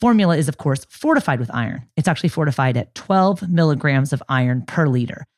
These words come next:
So a liter, which is a thousand mils, is approximately thirty-four ounces, basically about what most six-month babies are drinking, give or take a few ounces. So as we add in foods and babies learn to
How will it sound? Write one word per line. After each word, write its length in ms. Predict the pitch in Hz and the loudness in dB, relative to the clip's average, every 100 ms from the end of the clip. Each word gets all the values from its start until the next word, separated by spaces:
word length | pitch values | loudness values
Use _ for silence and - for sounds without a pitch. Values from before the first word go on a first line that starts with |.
| _ - | _ -4
So 140 | 143 | -2
a 20 | |
liter, 400 | 123 196 208 190 | 2 4 4 2
which 160 | 147 - | 0 -6
is 60 | |
a 60 | 107 | -12
thousand 420 | - 110 110 120 | -6 -4 -4 0
mils, 280 | 190 196 185 _ _ - | 2 2 0 _ _ -4
is 80 | 151 | -2
approximately 520 | 151 139 - 120 117 | -2 -4 -4 -4 -2
thirty-four 420 | 208 196 190 165 156 | 0 2 2 0 2
ounces, 440 | 196 185 202 - _ _ _ | 2 0 -2 -4 _ _ _
basically 520 | 233 294 277 202 170 | 0 2 0 0 2
about 320 | 147 143 127 | 2 0 0
what 200 | 143 143 | -2 -2
most 300 | 151 127 - _ - | -4 -4 -8 _ -8
six-month 420 | 156 - 127 117 | -8 -4 -6 -4
babies 320 | 117 107 101 | -4 -4 -6
are 100 | 110 | -6
drinking, 480 | 104 113 107 107 107 _ | -6 -6 -2 -4 -4 _
give 140 | 143 123 | -2 0
or 40 | |
take 200 | 117 117 | -4 -8
a 40 | |
few 200 | 110 113 | -8 -6
ounces. 400 | 104 101 - - | -6 -8 -12 -18
So 260 | - - - _ _ _ | -4 -4 -4 _ _ _
as 240 | 185 196 170 | -2 -2 -2
we 220 | 190 - - | -6 -4 -2
add 280 | 196 277 247 | 0 2 2
in 180 | 147 | 0
foods 480 | 120 117 113 - - - | -2 -4 -6 -8 -12 -6
and 120 | 139 | -2
babies 340 | 139 135 127 | 0 0 0
learn 220 | 135 139 | 0 0
to 120 | - | 0